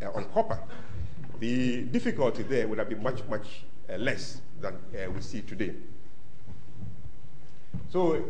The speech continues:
as I, in, in conclusion, I talk about the fact that, uh, uh, basically we need to do, uh, what we should have done well twenty years ago.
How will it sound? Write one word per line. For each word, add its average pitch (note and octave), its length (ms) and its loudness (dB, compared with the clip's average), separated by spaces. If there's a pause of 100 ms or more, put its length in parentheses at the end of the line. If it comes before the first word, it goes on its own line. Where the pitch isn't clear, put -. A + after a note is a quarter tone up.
as - 160 0
I, A#2+ 120 2
in, A#2+ 320 0
in B2 60 0
conclusion, E3 680 0
I A2 100 -2
talk D3+ 120 -2
about G2+ 280 -2
the G2 60 -2
fact C#3 260 -2
that, G2 160 0 (100)
uh, - 640 -2
uh, D#2+ 180 -2
basically F#2+ 580 0 (200)
we A2 120 0
need C3+ 300 2
to C3 40 0
do, A#2 400 0 (420)
uh, F2+ 260 0 (100)
what A2+ 360 0
we A2+ 80 0
should A2+ 200 0
have G2+ 140 0 (140)
done G#2+ 340 2
well G2+ 420 0 (260)
twenty A2+ 300 0
years A2+ 260 0
ago. D#2+ 240 0